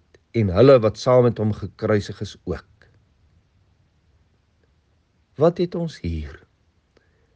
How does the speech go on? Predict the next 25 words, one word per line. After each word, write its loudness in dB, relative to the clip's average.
Jesus, 0
die -2
Christus, -10
die 2
Seun 2
van -2
die 0
lewende 0
God, -8
het -4
aan 0
die -6
kruis -2
gehang. -10
Die 0
tyd 4
aan 0
die -6
kruis -8
was -2
vir -8
Jesus 0
'n -6
tyd 0
van -4